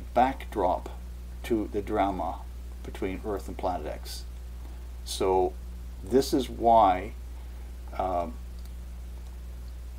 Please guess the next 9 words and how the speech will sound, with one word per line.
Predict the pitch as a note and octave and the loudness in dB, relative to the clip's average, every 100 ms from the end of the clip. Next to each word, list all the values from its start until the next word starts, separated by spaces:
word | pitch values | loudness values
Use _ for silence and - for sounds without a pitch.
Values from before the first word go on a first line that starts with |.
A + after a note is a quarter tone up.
| - - | -10 -10
Planet | - C3 B2+ G#2 | 0 2 2 2
X | G#2+ G#2+ - | 0 -2 -6
is | - - | -6 6
always | A2+ A#2 B2 C#3+ B2 | 10 12 12 8 4
viewed | A#2+ A2+ G#2+ B2 - - - - - - - - - | 6 6 6 2 -4 -10 -10 -10 -10 -10 -10 -10 -10
close | - A#2+ C3 - | 0 6 6 6
into | C#3 C3 | 2 2
the | B2 | 2
sun | A2+ - G2 F2 | 0 2 2 0